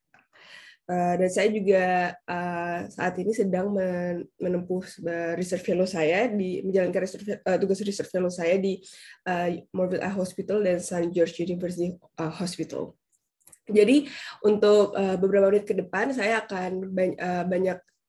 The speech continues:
eh, sharing mungkin in general, eh, apa yang dilakukan sebagai P H D student di sini dan, eh, eh, seba-, mungkin dari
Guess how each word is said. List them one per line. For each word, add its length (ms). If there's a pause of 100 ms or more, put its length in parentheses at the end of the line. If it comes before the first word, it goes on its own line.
(160)
eh, 80
sharing 400
mungkin 400
in 160
general, 640 (320)
eh, 320
apa 480
yang 80
dilakukan 640
sebagai 560
P 80
H 80
D 80
student 320
di 80
sini 320 (480)
dan, 320
eh, 640
eh, 640
seba-, 480
mungkin 400
dari 400